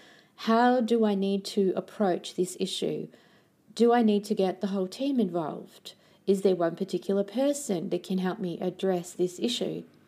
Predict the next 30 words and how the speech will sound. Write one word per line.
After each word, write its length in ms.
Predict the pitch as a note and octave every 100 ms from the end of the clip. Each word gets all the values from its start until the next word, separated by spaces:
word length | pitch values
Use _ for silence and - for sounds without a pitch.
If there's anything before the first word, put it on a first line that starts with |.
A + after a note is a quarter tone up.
| _ _ - - - -
Perhaps 380 | A#3+ C#4 E4
if 140 | C4 B3
you 60 |
start 340 | A3+ A3+ G3+ -
looking 340 | G3+ A#3 A3
at 240 | F#3+ - -
them 380 | F#3+ F3+ F3 -
as 400 | F3 F3 E3+ E3
questions 500 | - C4 E4 - G3+
to 100 | -
be 160 | F3+ D#3+
answered, 520 | D3+ - - F3 F3 - - _
it 220 | A3 A3 G#3
might 400 | G#3+ G#3+ G#3 F#3+
make 260 | F#3 F#3
them 200 | F#3 F3+
seem 380 | F3+ - F#3 F3+
like 280 | E3+ E3+ -
less 320 | F3 F3 -
of 300 | - F3+ E3
a 180 | F3 E3+
problem 500 | E3+ - G3 F3+ F3
for 280 | F3+ F#3 E3
you 320 | D#3+ D#3 D3+
in 160 | D#3+ E3
terms 360 | - D#3+ D#3+
of 160 | E3+ D#3
your 160 | E3
overall 340 | D#3 D3+ D#3+ D#3
project. 640 | - F#3 F#3 F3 - -